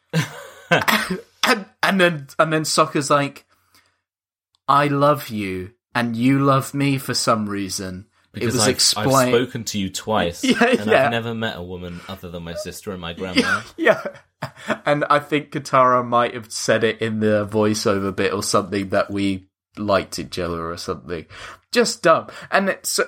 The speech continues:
Speaker 1: it, so he's like, "No, don't turn into a fish." And she's like, "No, I'm gonna do it anyway."
Speaker 2: <laughs>
Speaker 1: She turns into a fish, and now the moon's
Speaker 2: Funniest
Speaker 1: on.
Speaker 2: shit I've ever seen. <laughs>
Speaker 1: <laughs> And now the moon's
Speaker 2: Turn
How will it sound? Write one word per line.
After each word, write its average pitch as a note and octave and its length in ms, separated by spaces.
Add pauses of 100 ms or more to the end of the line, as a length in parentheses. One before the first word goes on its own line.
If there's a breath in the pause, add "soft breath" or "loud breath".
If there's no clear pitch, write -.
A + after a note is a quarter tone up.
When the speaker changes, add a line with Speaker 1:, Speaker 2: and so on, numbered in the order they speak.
(140)
Speaker 1:
it, G3+ 140
so G3 100
he's F#3 160
like, F#3 160
"No, E3 220
don't E3 340
turn D3 280
into C3 280
a A2+ 80
fish." B2+ 320
And C3 80
she's A#2+ 320
like, A#2 340 (1000)
"No, B2 160
I'm A#2+ 160
gonna C3+ 160
do A#2+ 220
it A2 120
anyway." G#2 560
Speaker 2:
<laughs> D#3 360
Speaker 1:
She D#3 200
turns C4 400
into A3 300
a G#3+ 60
fish, G#3 640 (380)
and F3 140
now F#3+ 280
the F3 160
moon's F#3+ 560
Speaker 2:
Funniest G#2+ 280
Speaker 1:
on. - 60
Speaker 2:
shit G#2 100
I've F#2 120
ever F2 160
seen. F2 340 (240)
<laughs> - 180
Speaker 1:
<laughs> A3 640
And F#3 100
now F#3+ 120
the G3 240
moon's E3+ 540
Speaker 2:
Turn C3+ 80